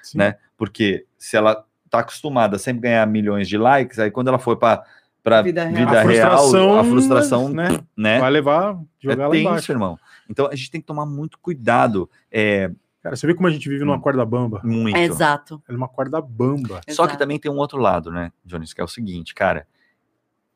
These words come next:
Speaker 2: É a realidade. É a realidade. Cê goste, não goste, cê critique, cê,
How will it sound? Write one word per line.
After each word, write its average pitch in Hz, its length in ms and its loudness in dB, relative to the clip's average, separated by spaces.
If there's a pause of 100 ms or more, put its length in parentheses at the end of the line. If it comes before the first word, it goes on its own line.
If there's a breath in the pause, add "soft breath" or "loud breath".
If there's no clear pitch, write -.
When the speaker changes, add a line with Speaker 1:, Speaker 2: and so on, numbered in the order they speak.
(160)
Speaker 2:
É 156 100 0
a 151 60 -2
realidade. 151 720 -2 (1000)
É 151 340 2
a 127 180 2
realidade. 135 1080 0 (400 soft breath)
Cê - 240 -4
goste, 104 840 2
não 120 320 -2
goste, 101 580 -2
cê 127 160 -6
critique, 120 920 -6
cê, 143 280 -8